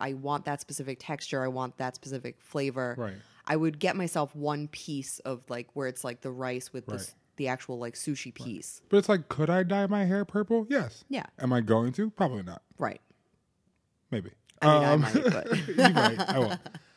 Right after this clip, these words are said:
Speaker 2: Um, no, but this is like, yeah, we can kind of have anything we want.
Speaker 1: Yeah.
Speaker 2: But then how's that gonna affect us?
Speaker 1: Yeah.
Speaker 2: Do we know going in that it might be painful?
Speaker 1: Sure.
Speaker 2: So we go, "No, we shouldn't do that."
Speaker 1: Sure.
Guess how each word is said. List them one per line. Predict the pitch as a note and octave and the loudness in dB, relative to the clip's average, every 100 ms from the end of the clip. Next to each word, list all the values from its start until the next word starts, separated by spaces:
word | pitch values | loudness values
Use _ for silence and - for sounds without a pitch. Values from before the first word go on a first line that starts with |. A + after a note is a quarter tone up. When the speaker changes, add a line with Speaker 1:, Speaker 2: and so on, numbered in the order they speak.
| _ - | _ -8
Speaker 2:
Um, | D#3+ E3+ | -6 0
no, | A#3 A3+ | 4 4
but | B2+ D#3+ | 4 4
this | F#3+ F3 | 2 0
is | F3+ F3+ | -4 -2
like, | F3 | -4
yeah, | D#3+ G#3+ | -2 -2
we | C#3+ | -2
can | C#3+ D3 C#3+ C3+ _ _ | -4 -4 -6 -10 _ _
kind | - F#3 G3 | -6 -4 -2
of | C3+ | -2
have | C3+ A2+ | -4 -2
anything | A#2+ A#2 A#2 A#2 G#2 | -2 -2 -4 -8 -6
we | G#2 G2+ | -8 -10
want. | C3+ F3 D#3 C#3+ D#3 - - | -10 -6 -4 -4 -6 -10 -14
Speaker 1:
Yeah. | F3 C#3 F2 - _ _ | -8 -6 -6 -12 _ _
Speaker 2:
But | B2 | -10
then | B2 B2+ B2 A#2+ A2+ A2+ | -4 -2 -2 -6 -8 -14
how's | - B2+ | -8 -6
that | B2 A#2+ | -2 -2
gonna | B2 A2+ | -2 -2
affect | A2 - D#3 - | -6 -6 -6 -4
us? | B2 A#2 - - _ _ _ _ _ _ _ | -4 -4 -10 -20 _ _ _ _ _ _ _
Speaker 1:
Yeah. | D#3 - C3+ _ _ - B2 | -12 -12 -14 _ _ -14 -2
Speaker 2:
Do | C#3+ | 0
we | C#3 | 2
know | B2+ B2 A#2+ | 2 2 2
going | A#2+ A#2 A2+ | 2 2 2
in | B2 | 0
that | B2 | 0
it | A2+ | -2
might | G2+ G#2+ A2+ | -2 -4 -4
be | C#3 | -4
painful? | C3+ D3 E3 E3 G3+ G#3 - _ | -4 -2 -4 -4 -6 -6 -10 _
Speaker 1:
Sure. | - D3 A#2 | -10 -8 -2
Speaker 2:
So | C3+ | 0
we | A#2+ | 2
go, | A2+ A2 | 2 0
"No, | A2 G#2+ | 0 -2
we | G#2 | -2
shouldn't | G#2 A#2 G2+ | -4 -4 -4
do | G2 | -6
that." | F#2 E2+ - | -8 -10 -14
Speaker 1:
Sure. | - - - | -16 -14 -14